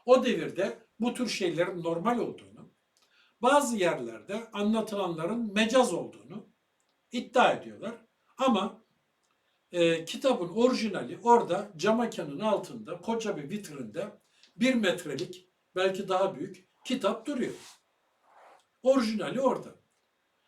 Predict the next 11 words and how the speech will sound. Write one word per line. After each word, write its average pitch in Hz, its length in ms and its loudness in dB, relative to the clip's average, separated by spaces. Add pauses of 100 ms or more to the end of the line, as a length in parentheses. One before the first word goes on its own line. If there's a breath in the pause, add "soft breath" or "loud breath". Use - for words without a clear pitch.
(180)
Ve 285 360 2 (100)
bizi 220 340 -4
neden 269 280 2
ilgilendiriyor 151 920 -4
ölmüş 202 480 0
gitmiş 175 440 -8
Rum 156 200 -8
Celalettin? 117 640 -16 (800)
Bizi 269 240 0
ilgilendirmesinin 220 920 -2
sebebi 220 560 -6